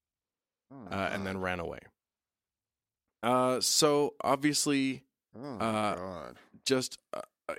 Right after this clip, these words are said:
Speaker 2: an absolutely horrific attack. Um, the fact that he said, uh, "God hates fags,"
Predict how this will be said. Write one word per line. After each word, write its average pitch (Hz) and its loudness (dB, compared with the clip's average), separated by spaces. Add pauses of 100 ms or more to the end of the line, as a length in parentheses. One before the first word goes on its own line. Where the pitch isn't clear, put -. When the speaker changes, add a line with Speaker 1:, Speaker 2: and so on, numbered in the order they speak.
(120)
Speaker 2:
an 123 0
absolutely 135 2
horrific 113 0
attack. - -6 (800)
Um, 110 -2
the 120 2
fact 151 -2
that 147 2
he 131 -4
said, 147 2 (500)
uh, 113 0
"God 117 0
hates 131 0
fags," 131 2